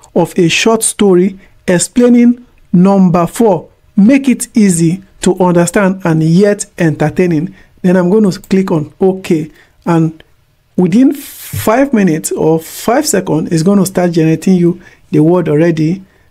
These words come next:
Now we have our lesson and we have our script. What is the next thing? The next thing is for us to get who is gonna speak for us in this video. Now, who is better in position to speak for us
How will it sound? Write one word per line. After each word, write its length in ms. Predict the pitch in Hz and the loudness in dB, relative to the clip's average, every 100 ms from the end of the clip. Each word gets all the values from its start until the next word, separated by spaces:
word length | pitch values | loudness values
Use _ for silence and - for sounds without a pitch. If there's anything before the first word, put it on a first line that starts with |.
| - | -2
Now 400 | 190 220 214 214 | 0 2 0 -4
we 140 | - 156 | -4 -2
have 340 | 196 202 208 _ _ _ _ | 0 -2 -2 _ _ _ _
our 280 | 170 160 156 | -2 0 2
lesson 600 | 175 185 202 190 190 - _ | 0 0 2 2 0 -6 _
and 160 | 175 160 | -2 -2
we 60 | 151 | 0
have 320 | 190 190 - | -2 -2 -2
our 240 | 156 147 143 | 0 0 -2
script. 500 | - 190 175 - - _ _ _ _ _ _ | -4 -2 -2 -6 -14 _ _ _ _ _ _
What 240 | 196 240 190 | -2 0 -2
is 80 | |
the 80 | 185 | 0
next 260 | 180 190 190 | 0 0 0
thing? 160 | 175 | -2
The 140 | 165 180 | 0 0
next 260 | 233 269 | 2 0
thing 160 | 233 220 | -2 -2
is 220 | 202 - | -2 -4
for 180 | - 180 | -2 0
us 140 | 202 | -2
to 440 | - 190 165 147 147 _ - _ _ _ - 151 | -2 0 0 -2 -8 _ -20 _ _ _ -8 -2
get 400 | 196 220 - - - | 0 -2 -4 -12 -4
who 240 | 240 240 185 | 0 2 0
is 100 | 160 | 0
gonna 240 | 202 185 | 0 0
speak 340 | - 185 190 | -2 -2 -2
for 240 | 190 151 165 | 0 0 0
us 180 | 175 - - | -2 -6 -2
in 240 | 151 139 | 0 0
this 240 | 175 165 | -2 -2
video. 340 | 165 156 147 147 - - _ | -2 -2 -2 -4 -16 -20 _
Now, 320 | 196 247 277 302 302 | 0 2 2 -2 -2
who 100 | 311 | 0
is 240 | 311 196 165 | 2 0 -4
better 440 | - 214 196 233 | -2 0 0 -2
in 140 | 214 190 | 0 0
position 360 | 175 170 202 | 0 2 0
to 120 | 196 | 0
speak 240 | 165 202 190 | -2 -4 -2
for 200 | 175 175 | 0 0
us 160 | 185 | -2